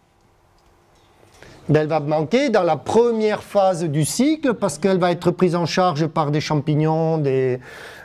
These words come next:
euh, des décomposeurs et des vers de terre, et cetera, pour produire le stock dans le frigo,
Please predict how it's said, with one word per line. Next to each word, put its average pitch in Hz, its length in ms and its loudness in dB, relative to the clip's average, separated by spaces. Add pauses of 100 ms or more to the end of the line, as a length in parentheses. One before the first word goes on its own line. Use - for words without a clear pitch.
euh, 120 200 0
des 131 120 0
décomposeurs 147 920 2
et 127 280 2
des 127 100 0
vers 127 180 -2
de 135 80 0
terre, 156 260 0
et 143 80 -2
cetera, 151 480 0
pour - 460 -2
produire 208 800 0 (800)
le 151 180 2
stock - 500 -2
dans 156 180 -2
le 160 100 0
frigo, 190 500 0